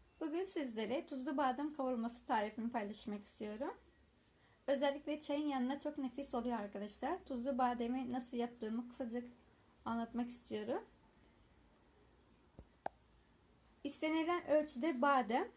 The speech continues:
su ve tuza ihtiyacımız var arkadaşlar. Şimdi yapılışına geçmek istiyorum.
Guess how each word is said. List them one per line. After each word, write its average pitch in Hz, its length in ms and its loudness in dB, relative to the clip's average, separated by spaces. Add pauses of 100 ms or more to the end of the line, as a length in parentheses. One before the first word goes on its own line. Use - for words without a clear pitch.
(260)
su - 460 0 (120)
ve 311 180 2
tuza 277 240 0
ihtiyacımız 226 600 2
var 202 160 4
arkadaşlar. 220 680 -2
Şimdi 294 200 0
yapılışına 285 540 0
geçmek 240 380 -2
istiyorum. 208 520 -2